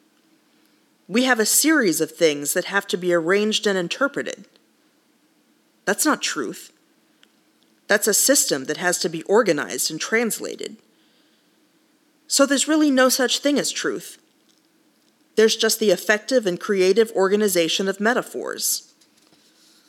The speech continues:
We're basically lying to ourselves. What Nietzsche is probably most famous for is his will to power. That sounds terrifying,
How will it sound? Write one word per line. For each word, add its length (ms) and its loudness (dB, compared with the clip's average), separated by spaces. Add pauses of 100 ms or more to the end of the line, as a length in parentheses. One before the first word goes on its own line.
(720)
We're 140 2
basically 680 0
lying 480 0
to 160 -8
ourselves. 840 -6 (2250)
What 140 2
Nietzsche 260 4
is 180 2
probably 520 0
most 460 2
famous 380 -2
for 340 -6
is 200 -2
his 180 0
will 280 2
to 140 -4
power. 500 -8 (1600)
That 160 0
sounds 460 0
terrifying, 720 -4